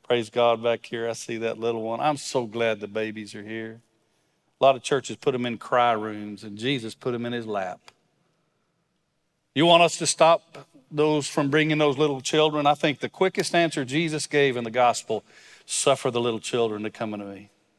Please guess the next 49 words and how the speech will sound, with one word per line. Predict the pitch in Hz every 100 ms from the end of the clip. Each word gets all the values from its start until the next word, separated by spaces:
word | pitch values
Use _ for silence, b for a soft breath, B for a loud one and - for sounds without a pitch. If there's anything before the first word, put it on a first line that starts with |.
| _ -
and | 135 117
forbid | 143 127 165 151
them | 143 127
not, | 175 139 - - - b b b b
for | - 135
of | 120
such | - - 139 -
is | 117
the | 113
kingdom | - 127 120
of | 110
heaven." | 123 113 107 B -
And | 185
then | 240
he | 147
added | 165 147 131
this. | 147 120 - b -
And | 170
by | 226
the | 202
way, | 190 170
I | 147
think | 214 180
he | 151
was | 143
looking | 147 127
right | 131
at | 117
Peter. | 127 113 101 - _ _ _ _ _ _ _ _ b b b
If | 147 139
you're | 277
not | 240 170
converted | - 143 147 190 170 147 143
and | 147
become | 139 - 190 156
<laughs> | 170
like | 165
one | 160
of | 151
these | 139 -
children, | 170 196 139 135
you're | 185
not | 127
gonna | 123
get | 143 165
there, | - 107 113
talking | - 110 - 110
about | 104 101
heaven. | 104 104 104